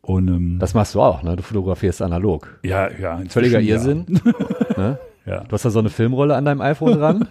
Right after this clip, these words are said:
Speaker 1: <laughs>
Speaker 2: ne?
Speaker 1: Genau. Ja, dann geht das.
Speaker 2: Ähm, wo, wo kriegst du, kriegt man noch Filmrollen gut?
Speaker 1: Nee, ich, äh, das, was ich, also ich fotografiere tatsächlich, wenn ich analog fotografiere, fotografiere ich auch Großformat.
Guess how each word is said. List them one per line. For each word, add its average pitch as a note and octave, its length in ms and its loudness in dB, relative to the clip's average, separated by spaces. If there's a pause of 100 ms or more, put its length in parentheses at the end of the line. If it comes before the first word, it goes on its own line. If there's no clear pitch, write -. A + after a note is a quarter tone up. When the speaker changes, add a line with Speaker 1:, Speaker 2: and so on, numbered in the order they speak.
Speaker 1:
<laughs> - 140 -20
Speaker 2:
ne? C#3 220 0
Speaker 1:
Genau. C#3 460 0 (200)
Ja, D#3 180 -10
dann D#3+ 240 -12 (160)
geht A2+ 200 -2
das. F#2 180 -6 (300)
Speaker 2:
Ähm, A#2 480 4 (180)
wo, A#2 220 -2
wo - 80 -4
kriegst - 320 -6
du, G#3+ 60 2 (260)
kriegt - 240 -2
man F#3+ 320 -2 (260)
noch D3+ 160 2
Filmrollen F3 640 2
gut? F#3 320 -4 (240)
Speaker 1:
Nee, G#2 140 2
ich, G#2 180 -4
äh, A2 140 4
das, G#2 180 0
was G2 120 2
ich, - 260 -6
also F#2+ 140 0
ich F#2 80 -12
fotografiere G#2+ 460 0
tatsächlich, G2+ 360 0
wenn G2 100 4
ich C3+ 140 -2
analog C3 400 0
fotografiere, A#2+ 520 0
fotografiere G2 520 -2
ich F2+ 60 -2
auch F2+ 140 -6
Großformat. F3 800 -2